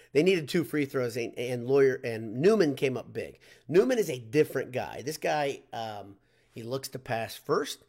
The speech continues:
He plays incredible defense. He's always hit his free throws. He's silky. He's silky. So Newman was clutch. Uh, another guy that was, uh, very good, like I said, Morton was solid. I'm gonna talk about statistically why he was solid here in a minute.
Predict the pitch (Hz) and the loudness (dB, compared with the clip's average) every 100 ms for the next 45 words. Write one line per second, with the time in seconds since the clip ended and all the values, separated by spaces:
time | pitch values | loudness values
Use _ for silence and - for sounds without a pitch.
0 | _ - - 127 113 110 123 123 113 107 | _ -20 -10 -8 -6 -8 -6 -6 -6 -4
1 | 170 233 233 226 - - - _ _ _ | -2 0 0 -2 -6 -20 -20 _ _ _
2 | - 131 127 110 110 98 107 90 - - | -4 0 0 -2 -8 -12 -12 -14 -14 -20
3 | - 123 113 - 113 - - _ _ - | -20 -18 -12 -8 -8 -10 -20 _ _ -18
4 | 123 - 92 - _ _ _ _ _ _ | -14 -12 -14 -18 _ _ _ _ _ _
5 | _ _ 139 156 151 135 123 - - 117 | _ _ 2 4 4 2 0 -6 -8 -8
6 | - - _ _ _ _ _ - 120 117 | -10 -20 _ _ _ _ _ -10 -8 -8
7 | 113 113 113 - 135 165 160 147 147 135 | -10 -10 -12 -8 0 0 2 0 0 -2
8 | 127 123 - - 123 120 113 104 - 120 | -6 -8 -12 -10 -8 -6 -8 -10 -8 -4
9 | 131 123 123 127 127 117 120 147 139 139 | -2 -2 -6 -8 -8 -6 0 0 0 -4
10 | 127 - 123 131 156 131 120 113 - 117 | -6 -4 -4 -4 -4 -8 -10 -10 -8 -10
11 | 113 113 - 123 - 143 135 139 143 123 | -10 -12 -14 -12 -6 -6 -6 -12 -8 -6
12 | 135 135 131 - 131 131 127 120 113 113 | -6 -8 -10 -8 -8 -6 -8 -10 -10 -8
13 | 135 147 | -8 -8